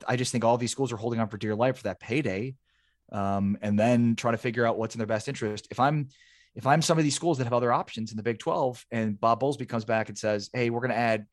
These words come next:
Houston and S M U and U S F and U C F," I'm out. I'm out. I, I, I've got better options at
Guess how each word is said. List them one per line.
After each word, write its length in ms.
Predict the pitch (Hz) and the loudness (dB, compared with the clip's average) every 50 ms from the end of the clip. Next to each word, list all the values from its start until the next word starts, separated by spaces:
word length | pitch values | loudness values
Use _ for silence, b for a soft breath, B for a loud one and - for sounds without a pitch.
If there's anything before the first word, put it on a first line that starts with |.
| _ _ | _ _
Houston 340 | 110 120 117 - - 117 107 | -8 -6 -6 -4 -4 -4 -2
and 100 | 101 107 | -2 -2
S 160 | 104 101 - | -2 -4 -6
M 100 | 101 101 | -6 -4
U 300 | 101 101 101 101 98 - | -2 -2 0 -2 -2 -4
and 380 | 90 92 90 90 90 90 87 - _ _ _ _ _ _ _ _ _ _ _ _ | -4 -6 -8 -8 -8 -8 -10 -10 _ _ _ _ _ _ _ _ _ _ _ _
U 140 | - 110 104 | -4 -2 -2
S 140 | 101 - - | 0 0 -2
F 140 | 101 95 95 | -2 -2 -2
and 80 | 98 | -4
U 80 | 98 95 | -4 -4
C 160 | - - 107 | -4 -2 0
F," 260 | 107 104 - - - _ _ | -2 -2 -2 -6 -16 _ _
I'm 120 | 127 139 | 0 2
out. 240 | 156 220 240 - - _ _ _ _ _ _ _ _ _ _ _ _ _ _ _ _ _ _ _ _ - | 2 2 0 -4 -10 _ _ _ _ _ _ _ _ _ _ _ _ _ _ _ _ _ _ _ _ -2
I'm 100 | 139 156 | 2 2
out. 200 | 143 110 - - _ | 2 2 -2 -6 _
I, 100 | - 139 - - - 98 107 - - _ | -4 -4 -4 -4 -10 -14 -14 -14 -8 _
I, 120 | - 143 - - | -2 -2 0 4
I've 180 | 135 147 147 135 | 4 4 6 6
got 160 | 147 135 120 | 4 4 4
better 180 | 143 143 156 156 | 4 4 6 6
options 380 | 147 143 143 - 147 139 120 | 6 6 4 2 -4 -6 -6
at 120 | 117 107 | -6 -10